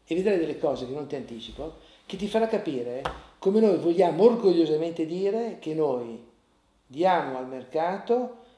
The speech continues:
i nostri prodotti e la sostenibilità. Questo è un qualcosa che era in moto, ma che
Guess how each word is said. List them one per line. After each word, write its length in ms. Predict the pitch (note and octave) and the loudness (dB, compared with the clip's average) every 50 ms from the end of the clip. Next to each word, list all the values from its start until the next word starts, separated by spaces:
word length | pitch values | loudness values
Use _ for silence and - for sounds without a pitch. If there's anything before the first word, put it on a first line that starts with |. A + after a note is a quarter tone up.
| _ _ - | _ _ -10
i 160 | E3 D#3+ D#3 | -8 -6 -2
nostri 380 | D#3+ F3+ F#3+ F3 - - F3 | -2 -2 -2 -2 -4 -6 -6
prodotti 960 | D#3+ - D3+ D3+ D3+ D#3+ F3 F#3+ G#3+ A3 A3 - - - C4 C4 B3+ - - _ | -4 -2 -2 -2 0 0 0 0 0 -2 -4 -10 -10 -8 -8 -8 -8 -12 -12 _
e 200 | - F#3+ F3+ F3 | 0 2 2 4
la 180 | E3+ F3+ F#3+ G3 | 4 2 0 -2
sostenibilità. 800 | - - F#3 - - D3+ C3+ C3 B2+ C3 A2+ A2+ A2 A2+ - - - _ _ _ _ _ _ _ | -4 -6 -8 -8 -10 -10 -10 -8 -10 -10 -12 -14 -16 -16 -20 -20 -20 _ _ _ _ _ _ _
Questo 520 | - - E3 E3 E3 G3+ F3+ D3+ - - - - - - _ _ | -6 -4 -4 -2 0 0 0 0 -2 -6 -14 -20 -20 -20 _ _
è 140 | - - D3 | -8 -8 -8
un 100 | D3 - | -6 -2
qualcosa 640 | - D#3 B2+ - - D#3+ F3 F3+ E3+ G3 F3+ - - | -2 -4 -2 0 2 2 4 4 2 0 -2 -4 -6
che 300 | - E3 E3 D#3+ D#3+ - | -4 -4 -4 -4 -4 -2
era 460 | F3+ F#3+ A3 G#3+ F#3+ E3+ D3+ - - | 0 2 4 4 4 4 2 0 -6
in 180 | D#3 C#3+ C#3 C3+ | -8 -8 -6 -4
moto, 560 | C3 B2+ A2+ A2 - - - A#2 A2 G#2+ G#2+ _ _ _ _ _ _ _ _ _ _ _ _ | -4 -6 -6 -6 -12 -16 -14 -14 -14 -16 -18 _ _ _ _ _ _ _ _ _ _ _ _
ma 280 | - C#3+ C#3 C3+ A#2+ - - - - _ _ _ _ _ _ _ _ _ _ _ _ | -10 -8 -8 -8 -8 -12 -18 -20 -20 _ _ _ _ _ _ _ _ _ _ _ _
che 440 | - - D#3+ D#3 D3+ - - - | -6 -4 -4 -4 -4 -6 -12 -16